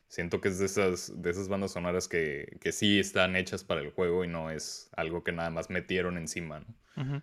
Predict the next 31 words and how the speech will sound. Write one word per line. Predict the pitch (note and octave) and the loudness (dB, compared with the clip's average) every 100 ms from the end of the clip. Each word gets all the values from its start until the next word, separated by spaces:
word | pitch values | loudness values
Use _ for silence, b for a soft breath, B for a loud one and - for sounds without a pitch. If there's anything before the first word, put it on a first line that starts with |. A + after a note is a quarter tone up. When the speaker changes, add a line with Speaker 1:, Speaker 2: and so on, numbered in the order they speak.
| - | -8
Speaker 1:
Como | D#2+ | -8
una | D#2+ E2 | -6 -6
capirotada | D#2 F2 E2 D2+ D#2+ E2 D#2+ | -2 2 2 0 2 2 2
que | D#2+ | -2
notas | D#2 E2 E2 D#2 F2+ | -4 -2 -2 -2 0
ahí | E2 D#2 | 0 -2
que | E2+ | -4
está | - | -4
revuelto. | D#2+ D#2 D2+ - - _ b b b b b b b _ | -2 -2 -4 -6 -18 _ b b b b b b b _
Eh, | - F2 E2+ E2+ E2+ E2+ E2+ - _ _ _ _ _ | 6 10 10 10 10 8 6 2 _ _ _ _ _
y | G#2 G2 | 8 10
la | F#2+ | 10
historia, | F2+ - G2 G#2 G#2 G2+ | 8 8 10 12 10 10
la | G2+ | 6
his-, | F#2+ - | 6 6
de | G#2 | 6
la | G2 | 6
historia | G2 A#2 A#2+ | 8 10 10
no | A#2+ | 10
voy | A#2 | 8
a | A#2 | 8
hablar | G#2 A2 | 8 6
nada, | G2+ G#2+ A#2+ B2+ A#2 _ _ _ _ _ | 6 6 6 4 0 _ _ _ _ _
básicamente, | F#2 F2+ G2 F2+ A2+ A#2 | 0 2 2 2 2 2
porque, | A2 F2 - | 2 0 0
pues, | - - | -6 0
sería | D#2 D#2+ | 0 0
un | E2+ | -2
spoiler. | - G2+ G#2+ A2+ G#2+ | -2 4 8 8 8
Tiene | A2+ F2+ F2+ | 2 4 6
bastantes | E2+ - F#2+ F#2+ G2+ G2+ G2+ G2 F#2+ - - - | 4 2 0 4 8 10 10 8 4 -2 -10 -16